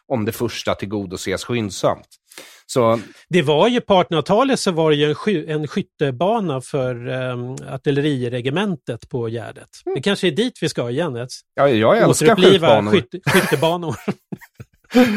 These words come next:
Speaker 1: <laughs> Så jag har inga problem. Det vore trevligt att ha en skjutbana lite mer direkt i stan också, så man inte behöver åka en timme åt något håll, eh, ner,
Speaker 2: Nej.
Speaker 1: ner till Södertälje eller upp till Uppsala. Eh, men
Speaker 2: Ja.
Speaker 1: får jag fråga,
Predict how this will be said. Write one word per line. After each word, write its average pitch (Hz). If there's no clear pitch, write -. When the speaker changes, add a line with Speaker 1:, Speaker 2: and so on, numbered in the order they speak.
Speaker 1:
<laughs> -
Så 135
jag 135
har 196
inga 127
problem. 113
Det 156
vore 196
trevligt 131
att 131
ha 127
en 123
skjutbana 120
lite 120
mer 120
direkt 117
i 117
stan 180
också, 104
så -
man 117
inte 107
behöver 113
åka 117
en 185
timme 113
åt 104
något 107
håll, 101
eh, 127
ner, 117
Speaker 2:
Nej. 156
Speaker 1:
ner 135
till 120
Södertälje 110
eller 110
upp 107
till 127
Uppsala. 101
Eh, 143
men 156
Speaker 2:
Ja. 143
Speaker 1:
får 170
jag 165
fråga, 165